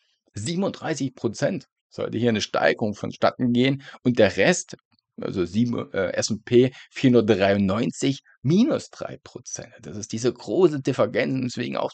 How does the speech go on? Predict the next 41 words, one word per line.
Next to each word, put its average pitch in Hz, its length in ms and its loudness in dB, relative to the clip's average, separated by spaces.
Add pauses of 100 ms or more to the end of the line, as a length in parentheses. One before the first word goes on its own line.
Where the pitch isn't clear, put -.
(120)
versteht 147 420 2
man 156 120 0
auch, - 180 0
wir 117 80 -2
haben 139 80 0
ja 135 80 2
K - 160 -8
I, 87 180 -2
alles - 260 0
ist - 140 -4
ja 127 80 8
gut, 175 360 2 (360)
wird 127 160 0
schon 113 300 4
werden. 143 400 4 (340)
Ähm, 117 300 2
die 113 80 -4
Big 135 240 -2
Techs 131 240 -2
liefern, 143 340 -2
die 101 140 -6
haben 160 200 -2
immer 98 300 -6
geliefert 104 460 -4
und 139 180 -8 (180)
die 101 100 -6
brauchen 113 440 0 (220)
weiterhin 120 500 -2 (680)
gigantische 110 600 -2
Zahlen. 123 460 2 (760)
Und 98 140 -10
die 95 60 -2
Erwartungshaltung, 110 640 0
das 87 60 -4
ist - 80 -14
die 87 140 -6
Grafik - 300 -2
von 87 100 -12
Goldman 87 380 -4
Sachs, - 320 -2 (400)
ähm, 95 480 0